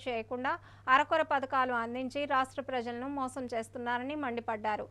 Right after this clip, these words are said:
ప్రభుత్వ వైద్య విద్యను రాష్ట్ర పేద ప్రజలకు దూరం చేయాలని, వారి బ్రతుకులతో చెలగాటమాడుతున్న కూటమి ప్రభుత్వం ఆలోచన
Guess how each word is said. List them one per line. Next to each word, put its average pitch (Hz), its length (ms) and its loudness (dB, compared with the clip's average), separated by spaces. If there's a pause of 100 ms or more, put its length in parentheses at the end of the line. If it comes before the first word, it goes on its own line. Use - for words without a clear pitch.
(320)
ప్రభుత్వ 277 480 2
వైద్య 254 340 2
విద్యను 262 340 -4 (140)
రాష్ట్ర 247 280 0 (100)
పేద 262 140 2 (140)
ప్రజలకు 247 460 -2 (100)
దూరం 247 260 0 (100)
చేయాలని, 240 500 0 (400)
వారి 285 260 8
బ్రతుకులతో 311 520 2 (120)
చెలగాటమాడుతున్న 269 880 0 (160)
కూటమి 277 360 -2
ప్రభుత్వం 254 400 0 (140)
ఆలోచన 240 380 -2